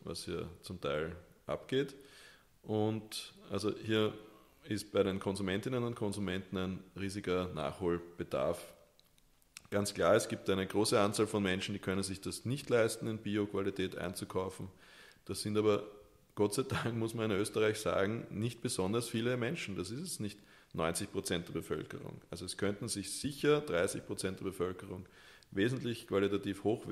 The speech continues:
höherwertige Lebensmittel leisten, tun's aber nicht, weil man denkt sich, Geiz ist geil und heute habe ich schon wieder ein Schnäppchen gemacht und ein Familienpack, äh, Fru-,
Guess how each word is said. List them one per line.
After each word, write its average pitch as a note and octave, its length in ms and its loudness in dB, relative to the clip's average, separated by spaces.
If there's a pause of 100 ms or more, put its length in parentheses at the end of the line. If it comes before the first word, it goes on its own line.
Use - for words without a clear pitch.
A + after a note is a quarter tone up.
(140)
höherwertige G2+ 720 4
Lebensmittel F2+ 560 -2
leisten, A2+ 480 0 (400)
tun's B2 240 0
aber A2+ 180 4
nicht, A2 360 -2
weil G2 180 4
man F#2+ 180 -2
denkt F2 240 -2
sich, - 180 -8
Geiz D2 300 0
ist - 160 -8
geil A#2+ 360 4
und G#2 120 -2
heute F2+ 260 -2
habe F2+ 100 -2
ich F2+ 80 -6
schon F2 100 -4
wieder F2 100 -2
ein F2 80 -4
Schnäppchen A2+ 420 -4
gemacht G2 440 0
und F#2+ 220 -2 (640)
ein G2 340 2
Familienpack, G#2+ 840 2 (160)
äh, F#2 280 0 (460)
Fru-, - 220 -4